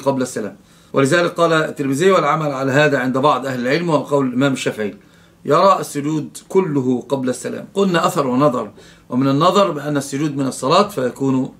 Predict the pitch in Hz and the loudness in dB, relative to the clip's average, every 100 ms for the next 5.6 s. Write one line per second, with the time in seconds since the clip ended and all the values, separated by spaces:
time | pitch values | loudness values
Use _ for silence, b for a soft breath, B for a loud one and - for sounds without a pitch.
0 | b b _ - 123 120 - 101 98 - | b b _ -8 -6 -6 -8 -10 -12 -20
1 | _ _ _ _ _ _ 131 147 196 220 | _ _ _ _ _ _ 2 4 4 4
2 | 208 196 202 175 165 139 160 196 165 165 | 4 4 2 0 -2 -4 2 4 4 0
3 | 147 143 165 190 175 147 143 156 135 147 | 0 0 0 0 0 -2 0 0 2 2
4 | 127 123 123 151 147 123 113 143 151 139 | 2 -2 0 0 0 -2 0 2 4 2
5 | 123 127 143 127 113 120 | 0 0 0 0 -4 -8